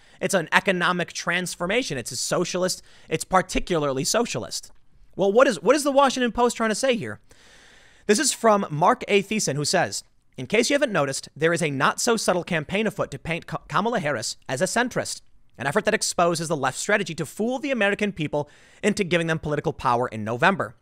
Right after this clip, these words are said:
As presumptive Democratic presidential nominee Joe Biden announced Harris as his running mate, the New York Times immediately declared her a pragmatic moderate.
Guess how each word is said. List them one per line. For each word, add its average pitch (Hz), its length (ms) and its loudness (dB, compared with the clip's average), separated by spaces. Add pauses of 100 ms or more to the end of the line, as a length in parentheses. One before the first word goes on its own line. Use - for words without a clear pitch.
(800)
As 160 160 0
presumptive 175 540 2
Democratic 156 440 0
presidential 139 420 0
nominee 127 340 -2
Joe 131 180 0
Biden 123 220 0
announced 117 400 -4 (420)
Harris 165 300 2
as 143 100 0
his 127 160 -4
running 208 220 2
mate, 113 200 -8 (340)
the 156 60 -4
New 208 60 2
York 247 140 2
Times 214 260 2
immediately 202 420 0
declared 160 400 0
her 165 140 -2
a 156 80 -4
pragmatic 139 640 -2
moderate. 139 520 2